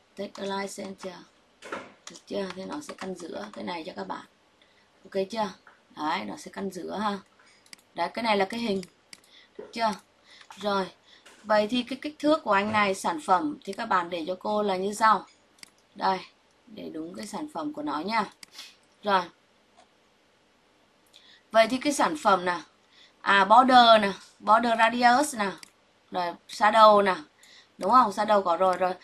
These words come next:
Padding để mười pixel, margin để năm pixel. Ok chưa? Margin là khoảng cách ở đâu? Khoảng cách giữa anh này và anh này. Đó, khoảng cách giữa anh này và anh này. Ok chưa? Vậy thì cô sẽ để anh này là,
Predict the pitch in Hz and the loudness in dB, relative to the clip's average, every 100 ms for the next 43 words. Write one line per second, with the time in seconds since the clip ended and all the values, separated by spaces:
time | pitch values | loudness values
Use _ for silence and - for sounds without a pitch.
0 | - - - 208 208 233 285 254 202 _ | -20 -6 4 4 4 2 2 2 -4 _
1 | 208 180 214 214 277 - 247 233 220 196 | -8 -4 -2 -2 -4 -2 -2 0 -2 -6
2 | - _ _ - - 233 233 214 277 285 | -18 _ _ -20 -8 -2 0 0 2 2
3 | 254 202 196 175 190 226 269 - 233 226 | 2 -4 -6 -4 -2 -2 -4 -4 -2 -4
4 | 196 - _ _ _ - 202 208 240 214 | -6 -16 _ _ _ -6 -4 0 0 0
5 | - _ - - 233 240 233 277 285 277 | -8 _ -20 -12 -2 0 2 2 2 2
6 | 226 180 226 - 208 202 226 220 190 - | 2 2 2 0 4 6 6 4 -6 -20
7 | - _ - 175 226 240 202 208 220 202 | -20 _ -6 -4 -4 -2 0 0 2 0
8 | 185 190 214 185 - _ - _ _ _ | 0 0 -2 -6 -10 _ -20 _ _ _
9 | _ 190 202 220 208 156 190 190 185 208 | _ -6 -4 -4 -6 -6 -6 -6 -6 -6
10 | 202 185 180 202 190 - _ _ _ _ | -6 -6 -8 -8 -12 -14 _ _ _ _
11 | _ - 190 214 214 240 220 - _ _ | _ -20 -12 -8 -4 -2 -2 -6 _ _
12 | _ _ 196 180 190 202 208 208 208 196 | _ _ -14 -10 -8 -8 -10 -10 -8 -6
13 | 165 170 196 190 180 175 170 | -6 -6 -6 -6 -6 -4 -2